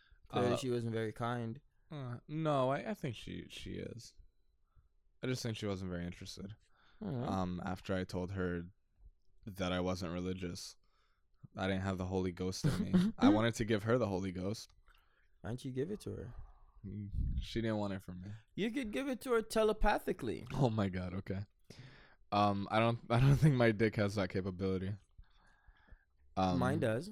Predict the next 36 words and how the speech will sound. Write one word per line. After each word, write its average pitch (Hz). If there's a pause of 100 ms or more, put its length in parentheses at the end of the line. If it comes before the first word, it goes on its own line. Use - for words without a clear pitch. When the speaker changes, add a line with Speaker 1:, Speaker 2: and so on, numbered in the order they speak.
Speaker 2:
okay, 104 (120)
<laughs> 127
good. 123
I'm 127
so 120
happy. 107 (540)
Speaker 1:
Thank 120
you. -
Speaker 2:
<laughs> 113
Bluetooth 123
your 113
dick 107
over. 113
<laughs> 151
Speaker 1:
That's -
right. 92 (840)
That's -
how 127
big 120
it 120
is. 135 (440)
Speaker 2:
<laughs> -
Fiber 127
optic 120
that 110
dick. 123 (760)
<laughs> -
Speaker 1:
That's -
it. 165 (920)
Speaker 2:
Um, 107 (880)
but 101
yeah, 98
who 165
else? 107
What 120
other, 110